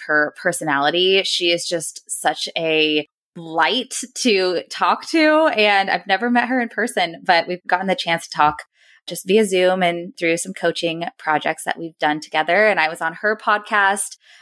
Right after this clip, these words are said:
Head to Heel, which is a really amazing podcast. So if you haven't checked it out, go listen to it. But really excited to have her on the podcast today to talk through all things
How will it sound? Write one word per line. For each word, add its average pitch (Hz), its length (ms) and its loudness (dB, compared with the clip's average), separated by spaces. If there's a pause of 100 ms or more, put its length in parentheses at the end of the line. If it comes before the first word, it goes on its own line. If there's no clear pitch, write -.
(180)
Head 170 260 -6
to 180 60 -16
Heel, 269 720 4
which 185 420 -4
is 175 340 -2
a 165 400 0
really 214 680 2
amazing 180 480 -4
podcast. 160 600 0
So 160 140 2
if 160 100 -6
you 160 80 -8
haven't 147 240 -2
checked 147 220 -12
it 135 60 -6
out, 143 220 0
go 156 120 -6
listen 147 260 -10
to 190 180 0
it. 175 200 0
But 175 180 2 (400)
really 233 240 4
excited 202 340 0
to 185 60 2
have 180 200 0
her 180 160 0
on 170 140 -2
the 156 60 -12
podcast 147 520 -6
today 147 260 -6
to - 120 -16
talk 151 240 -12 (100)
through 156 400 -6 (380)
all 269 240 4
things 240 640 2